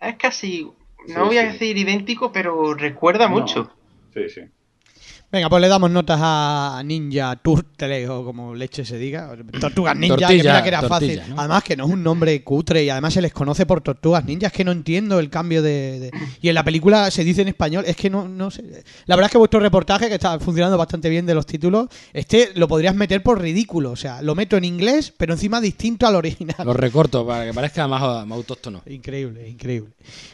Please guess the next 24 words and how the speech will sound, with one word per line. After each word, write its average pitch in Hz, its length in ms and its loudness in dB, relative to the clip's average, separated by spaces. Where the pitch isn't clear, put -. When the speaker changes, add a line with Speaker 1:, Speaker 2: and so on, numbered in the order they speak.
Speaker 3:
Bueno, 147 160 2
eh, 143 60 0
Speaker 4:
Estamos 180 280 4
Speaker 3:
Ro-, 208 80 8
Speaker 4:
aprendiendo 160 340 6
inglés 127 220 2
en 107 40 -2
España. - 220 -4
Speaker 3:
de-, 160 100 -6
desde 147 300 0
luego. 139 240 2
Rodri 196 260 6
Brinford 196 380 4
dice 202 240 2
que 180 100 2
para 170 180 2
cuándo 190 220 2
un 196 80 0
crossover 185 460 4
Tortugas 180 340 4
Ninja 185 240 -2
Super 156 300 0
Mario 160 240 2
Bros. 139 260 -2